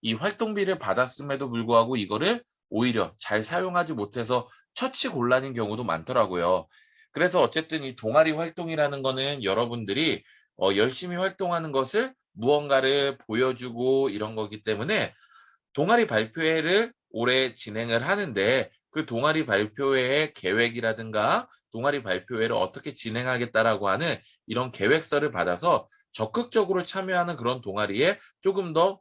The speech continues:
우선 지급할 예정입니다. 어, 창체 동아리는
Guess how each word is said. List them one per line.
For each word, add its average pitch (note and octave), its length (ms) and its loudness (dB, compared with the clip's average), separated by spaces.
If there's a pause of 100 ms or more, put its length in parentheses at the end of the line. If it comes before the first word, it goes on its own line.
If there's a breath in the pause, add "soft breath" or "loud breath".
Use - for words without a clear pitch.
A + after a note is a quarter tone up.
우선 C#3+ 360 -2
지급할 G#2 500 -4
예정입니다. F2+ 640 -2 (760 soft breath)
어, G3 160 2
창체 A#3 320 2
동아리는 G#3 760 4